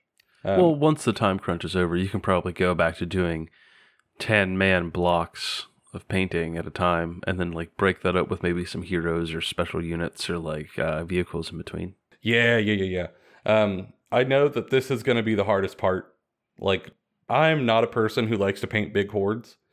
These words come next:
Speaker 1: Uh, so I knew that painting the boys was going to be the worst part for me. Uh, so I just wanted to front load it. You know, when the motivation was the highest and, uh, I had the most oomph,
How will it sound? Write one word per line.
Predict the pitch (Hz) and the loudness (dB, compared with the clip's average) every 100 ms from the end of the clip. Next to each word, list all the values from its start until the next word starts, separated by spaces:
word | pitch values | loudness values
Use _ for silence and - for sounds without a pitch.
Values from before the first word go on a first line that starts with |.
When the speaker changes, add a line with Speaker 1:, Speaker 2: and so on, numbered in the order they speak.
| _ _ _ _ | _ _ _ _
Speaker 1:
Uh, | 95 92 90 - _ _ _ | 0 0 -2 -8 _ _ _
so | - 120 104 | -2 0 2
I | 120 117 | 2 2
knew | 110 113 131 127 131 | 2 2 4 4 2
that | 113 - | 0 0
painting | 110 107 110 107 | 0 2 2 2
the | |
boys | 98 95 98 98 104 - | 0 0 2 2 0 -4
was | 95 | -4
going | 107 101 101 | 0 0 -2
to | |
be | 101 | -2
the | 104 | 0
worst | 98 98 - | 0 -2 -2
part | 104 95 | -2 -2
for | - 117 | -2 0
me. | 139 147 - _ _ _ _ - | 0 0 -6 _ _ _ _ -2
Uh, | 101 95 87 | 2 4 2
so | - 113 - | 2 0 2
I | 123 | 0
just | 127 131 | 0 0
wanted | 120 101 | 0 0
to | |
front | - 107 101 | 0 0 0
load | 92 87 | -2 -4
it. | - - _ _ - | -6 -8 _ _ -4
You | 104 | 0
know, | 101 101 | 2 4
when | 113 | 4
the | 113 110 | 4 4
motivation | 107 127 120 113 117 - 110 | 4 2 2 2 2 0 0
was | 98 - | 0 0
the | 92 | -2
highest | 104 98 107 139 - - - _ - | 2 4 4 2 -2 -20 -20 _ -8
and, | 101 98 95 90 | -2 0 0 2
uh, | 95 90 | 2 4
I | 104 | 2
had | 117 104 | 2 0
the | 101 | 0
most | 104 104 101 | 2 2 0
oomph, | 101 110 139 - - | 0 0 0 -4 -16